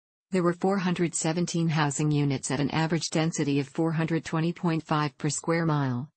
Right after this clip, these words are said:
one hundred sixty-two point six per square kilometer. The racial makeup of the town was ninety-seven point zero four percent white,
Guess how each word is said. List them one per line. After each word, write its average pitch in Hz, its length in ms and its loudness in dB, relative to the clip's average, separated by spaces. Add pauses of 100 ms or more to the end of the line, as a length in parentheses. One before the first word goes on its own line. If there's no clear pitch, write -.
(120)
one 175 200 2
hundred 180 320 2
sixty-two 170 580 0
point 139 300 -2
six - 320 0
per 151 140 -2
square 160 340 0
kilometer. 147 720 0 (400)
The 196 100 4
racial 190 420 2
makeup 160 380 2
of 139 80 -2
the 147 100 0
town 147 320 2
was 135 200 0
ninety-seven 160 600 0
point 156 300 -2
zero 147 360 0
four 156 240 0
percent 147 420 0
white, 131 460 -2